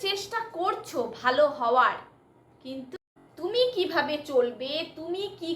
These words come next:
করবে তোমার সংসারে, ওই যে বললাম, একদম তোমার ব্যক্তিগত ব্যাপার। তো তোমার ব্যক্তিগত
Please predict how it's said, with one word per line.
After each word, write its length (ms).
করবে 380
তোমার 280
সংসারে, 480
ওই 140
যে 60
বললাম, 260
একদম 280
তোমার 200
ব্যক্তিগত 560
ব্যাপার। 240
তো 60
তোমার 200
ব্যক্তিগত 580